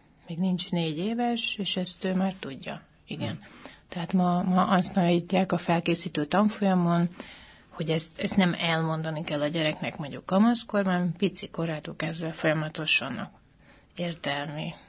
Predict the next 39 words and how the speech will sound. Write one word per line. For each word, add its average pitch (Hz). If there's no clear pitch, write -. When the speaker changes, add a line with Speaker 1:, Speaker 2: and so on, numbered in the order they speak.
Speaker 1:
fejlettségének 170
megfelelően 160
beszélgetni 185
róla. 185
Igen, 160
és 170
mi 175
erről 160
beszélgetünk. 160
Speaker 2:
És -
ez 123
hogy, 139
hogy, 127
hogy 120
te 120
kisfiam 113
nem 113
vagy 123
az 113
én 107
édes 104
gyerekem, 113
de 107
attól 107
még, 104
vagy 107
nem 120
vagy 120
az 117
én 113
vérsze, 117
hogy 107
hogy 147
kell 98
ezt -
mondani, 95
azt 110
se 104
tudom. 101